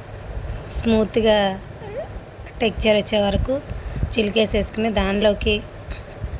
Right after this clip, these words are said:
మన కన్సిస్టెన్సీకి సరిపడా వాటర్ను కూడా పోసుకోవాలండి. పోసుకుని ఒకసారి మళ్ళీ చిలుక్కున్నానండి. తర్వాత స్టవ్ on చేసుకుని కడాయి పెట్టుకుని వన్ టేబుల్ స్పూన్ ఆయిల్ వేసుకున్నానండి.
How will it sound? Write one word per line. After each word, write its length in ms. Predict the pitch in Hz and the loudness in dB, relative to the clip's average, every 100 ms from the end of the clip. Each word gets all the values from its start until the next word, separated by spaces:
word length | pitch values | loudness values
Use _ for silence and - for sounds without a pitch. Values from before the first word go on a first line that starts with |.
| - - - - - | -8 -10 -10 -6 2
మన 140 | 226 220 | 4 4
కన్సిస్టెన్సీకి 920 | 214 208 226 220 240 220 220 220 220 | 4 2 0 -2 0 0 0 -2 0
సరిపడా 440 | 214 190 208 214 | 0 2 2 4
వాటర్ను 460 | 220 196 190 208 202 | 4 2 2 -2 0
కూడా 200 | 202 208 | 2 2
పోసుకోవాలండి. 760 | 208 190 - 196 185 175 180 | 2 -2 -2 -2 0 0 -2
పోసుకుని 480 | 190 214 202 - 226 202 | 0 2 0 0 0 0
ఒకసారి 400 | - - 185 196 196 | 0 0 2 2 2
మళ్ళీ 220 | 185 208 | 2 0
చిలుక్కున్నానండి. 920 | 220 202 185 - 185 185 175 170 175 240 - - - - - - - | 0 -2 -2 -2 0 0 -2 -2 -6 -8 -6 -4 -2 -2 -4 -6 -2
తర్వాత 360 | 214 208 220 240 | 4 6 4 2
స్టవ్ 340 | - 220 196 208 | 2 4 4 2
on 160 | 214 | 2
చేసుకుని 340 | 226 - 226 226 | -2 0 0 2
కడాయి 380 | 220 190 196 202 | 2 4 4 2
పెట్టుకుని 420 | 202 - 190 190 233 - - - - - 226 | -2 -2 -2 -2 -4 -10 -8 -8 -8 -2 2
వన్ 160 | 220 | 4
టేబుల్ 300 | 214 208 208 | 6 4 4
స్పూన్ 300 | 214 - 240 | 0 -2 2
ఆయిల్ 320 | 220 196 196 202 | 2 2 2 2
వేసుకున్నానండి. 800 | 196 - 196 190 180 175 170 | 0 -2 -2 0 0 -2 -2